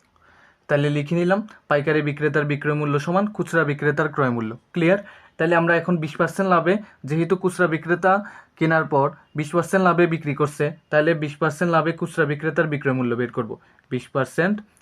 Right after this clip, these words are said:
লাভে খুচরা বিক্রেতার, খুচরা বিক্রেতার, বিক্রেতার বিক্রয় মূল্য, ঠিক আছে? তাহলে বিক্রয় মূল্য আমরা বের করে ফেলি, বিক্রয় মূল্য।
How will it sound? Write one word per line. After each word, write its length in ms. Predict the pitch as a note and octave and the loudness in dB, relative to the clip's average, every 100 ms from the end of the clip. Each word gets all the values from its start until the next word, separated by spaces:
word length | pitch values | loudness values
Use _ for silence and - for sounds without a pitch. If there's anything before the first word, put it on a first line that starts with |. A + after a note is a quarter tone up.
| _ C3 | _ -2
লাভে 540 | B2+ B2 B2 D#3+ A3 - _ _ _ _ | 2 2 2 2 0 -2 _ _ _ _
খুচরা 360 | E3+ D3+ E3 D3+ C#3+ | -4 -2 0 0 0
বিক্রেতার, 480 | C#3+ D3+ D3+ F#3 A3+ _ _ _ _ - | -2 -2 0 0 0 _ _ _ _ -8
খুচরা 460 | D3+ D3 D3 C#3 E3 A3+ - _ _ - _ - C3 | -6 -6 -2 0 2 0 -8 _ _ -20 _ -12 -6
বিক্রেতার, 600 | C#3 D3 C#3+ C3+ D#3 G#3 - _ _ _ _ _ _ _ _ _ _ _ _ _ B2 | -4 0 -2 2 0 0 -6 _ _ _ _ _ _ _ _ _ _ _ _ _ -8
বিক্রেতার 1300 | B2+ A#2+ C3 C3+ F#3 G#3 _ - - _ D3+ D3+ F3 A3+ - - - C#3+ | -6 -6 -2 0 0 -6 _ -20 -20 _ 2 4 4 0 -16 -20 -10 -6
বিক্রয় 300 | C#3+ D3 C3+ | -2 0 0
মূল্য, 140 | A#2+ A2 A2+ | 0 -4 -6
ঠিক 100 | D#3+ F#3 | -2 0
আছে? 140 | F#3 F#3 - _ _ _ _ _ _ - | 2 0 -2 _ _ _ _ _ _ -4
তাহলে 160 | C#3+ C#3+ | -2 -2
বিক্রয় 240 | C#3+ D3+ D3 | -2 -2 0
মূল্য 120 | C#3 | 0
আমরা 120 | C#3+ C3+ | 0 0
বের 100 | C#3 C3+ | 0 0
করে 120 | D3 | 0
ফেলি, 160 | D#3 F#3 G#3+ _ _ _ _ _ _ _ _ _ _ _ _ _ - _ _ _ _ _ _ | 0 -4 -8 _ _ _ _ _ _ _ _ _ _ _ _ _ -20 _ _ _ _ _ _
বিক্রয় 440 | B2+ B2 B2+ B2+ G3 G#3 _ _ _ D3+ | -10 -8 -2 -2 -2 -8 _ _ _ -4
মূল্য। 200 | C3+ | -4